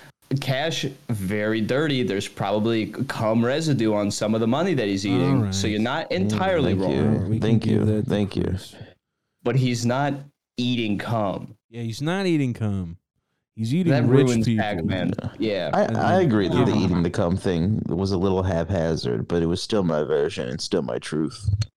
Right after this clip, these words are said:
Speaker 2: Mm.
Speaker 1: All right, man. Yeah, if you're Pac-Man, if for whatever reason you want Pac-Man to eat cum
Speaker 2: If,
Speaker 1: 'cause
Speaker 2: if
Speaker 1: that
Speaker 2: you
Speaker 1: makes you
Speaker 2: wanna,
Speaker 1: happy.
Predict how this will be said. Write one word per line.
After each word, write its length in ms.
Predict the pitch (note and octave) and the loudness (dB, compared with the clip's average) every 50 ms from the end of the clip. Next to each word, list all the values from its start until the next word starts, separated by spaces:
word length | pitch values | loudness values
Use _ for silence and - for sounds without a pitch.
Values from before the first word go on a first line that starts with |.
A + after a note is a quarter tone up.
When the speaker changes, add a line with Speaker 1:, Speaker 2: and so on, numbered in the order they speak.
| _ _ _ _ _ _ _ _ - - | _ _ _ _ _ _ _ _ -20 -18
Speaker 2:
Mm. 320 | F#2 F#2 F2+ F2 F2+ F#2 - | -18 -16 -14 -12 -10 -8 -6
Speaker 1:
All 60 | G#3 A#3+ | -4 -2
right, 140 | C4 A#3+ | -2 0
man. 240 | E3 C#3 C#3+ C#3+ C#3+ | 0 0 0 2 0
Yeah, 180 | C#3+ D3 C3 A2 | 0 0 0 -2
if 100 | G2+ F#2+ | -2 -2
you're 100 | A#2+ C3+ D3 | -2 -2 -2
Pac-Man, 640 | C#3+ D#3 D3+ D3+ D3 D#3 D3 D3+ D3 D3 C#3+ C#3 | -2 -2 -2 -2 -2 -2 -2 0 0 0 0 0
if 200 | - G2+ A2 - - - | 0 -2 -4 -6 -10 -18
for 160 | - - B2+ A#2 | -8 -4 -2 0
whatever 260 | A#2 B2 D3 E3+ D#3+ | 0 0 -2 -2 -2
reason 320 | D#3 D#3+ E3 D#3+ D3+ C3 | -2 -2 0 0 0 2
you 120 | B2+ B2+ C3 | 2 2 2
want 220 | C#3 D3 C#3+ C3+ | 0 0 0 0
Pac-Man 440 | C#3 B2+ C3+ C3+ C#3+ C#3 C3+ C3 B2 A#2+ | -2 -2 -2 -2 -2 -2 0 0 -2 -2
to 80 | B2 | -2
eat 220 | - G2 B2+ C3 - | -2 -2 -2 -4 -2
cum 280 | - C3+ B2 C#3 C#3+ C#3+ | -2 0 2 2 2 2
Speaker 2:
If, 60 | C#3 | 2
Speaker 1:
'cause 80 | C3 B2+ | 2 2
Speaker 2:
if 40 | A#2 | 2
Speaker 1:
that 120 | A2 A2+ | 2 2
Speaker 2:
you 100 | C3 C#3+ | 4 4
Speaker 1:
makes 120 | D#3 E3 E3+ | 4 4 4
you 80 | E3 D3+ | 4 4
Speaker 2:
wanna, 100 | C#3+ D3 | 4 4
Speaker 1:
happy. 380 | D3 D3+ D3+ D3+ E3+ D#3 D#3 | 2 0 -2 -2 -2 -2 -2